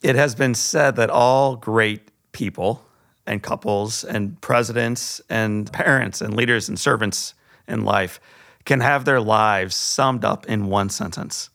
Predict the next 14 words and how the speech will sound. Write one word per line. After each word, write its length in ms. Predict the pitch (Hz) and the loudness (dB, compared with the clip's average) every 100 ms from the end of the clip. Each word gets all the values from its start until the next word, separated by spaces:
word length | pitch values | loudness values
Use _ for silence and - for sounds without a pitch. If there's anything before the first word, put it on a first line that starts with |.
| _ | _
How 220 | - 147 | 0 2
would 220 | 151 - | 2 -4
you 80 | 131 | -2
like 200 | 117 104 | -2 -2
your 100 | 107 | -2
one 220 | 104 104 | -2 -2
sentence 380 | - 101 - - | -4 -6 -6 -8
to 100 | - | -8
read? 340 | 95 90 85 - _ _ _ _ _ - | -6 -6 -8 -14 _ _ _ _ _ -10
And 100 | - | -4
we'll 100 | 107 | -2
begin 260 | 107 107 104 | 0 -2 -2
with 140 | 98 | -4
Joe. 400 | - 85 73 82 | -4 -6 -8 -10